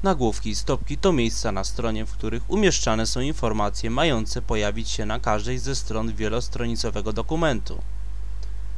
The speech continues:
Nagłówek znajduje się w obrębie górnego marginesu strony, stopka w obrębie dolnego marginesu strony.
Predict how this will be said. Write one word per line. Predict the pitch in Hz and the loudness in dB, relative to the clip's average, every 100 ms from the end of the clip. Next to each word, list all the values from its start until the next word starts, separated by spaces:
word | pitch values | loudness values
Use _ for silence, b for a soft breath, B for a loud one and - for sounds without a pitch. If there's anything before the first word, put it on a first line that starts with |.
| - - - - - | -2 -2 -2 -2 -2
Nagłówek | 151 185 135 123 123 | 2 4 4 4 2
znajduje | 110 117 113 117 | 2 0 2 2
się | 110 117 | 0 0
w | 123 | 2
obrębie | 143 117 110 113 | 2 2 0 0
górnego | 113 113 110 107 | 0 0 0 0
marginesu | 107 104 104 117 127 - 127 | 0 -2 -2 -2 -2 -2 -2
strony, | - 110 92 82 - - - - - | -2 -2 -2 -2 -2 -2 -2 -2 -2
stopka | - - 185 - 98 90 | -2 2 2 2 0 0
w | |
obrębie | 107 110 117 127 | 0 0 0 0
dolnego | 147 175 175 160 127 | 2 2 2 2 2
marginesu | 113 107 107 107 - 110 | 2 0 -2 -2 -2 -2
strony. | - 113 101 | -2 -2 -2